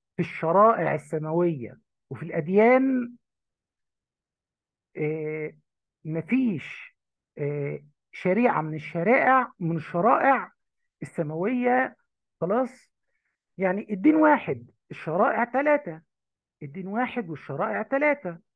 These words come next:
تمام كده؟ مفيش شريعة من الشرائع، من الشرائع، خلاص؟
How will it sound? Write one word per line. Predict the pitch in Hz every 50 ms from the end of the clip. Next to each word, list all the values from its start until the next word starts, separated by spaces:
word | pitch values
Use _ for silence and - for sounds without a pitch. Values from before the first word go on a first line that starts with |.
| _ _ _ _ _ _
تمام | - 175 190 208
كده؟ | 190 - 254 233 262 254 240 - _ _ _ _ _ _ _ _ _ _ _ _ _ -
مفيش | 180 185 185 180 - 262 294 285 233 196 147 - - - - - - _ _ _ _ _ _ _ _ _ _ _ _ _ _ _
شريعة | - - - 185 196 233 262 240 143 151 156
من | 160 160
الشرائع، | 165 - - - 185 180 220 262 277 - 269 262 247 240 - _ _
من | - 165 165 175
الشرائع، | 156 - - - 185 208 254 277 - 269 285 277 233 214 220 - _ _ _ _ _ _ _
خلاص؟ | - - 180 208 233 269 254 - _ _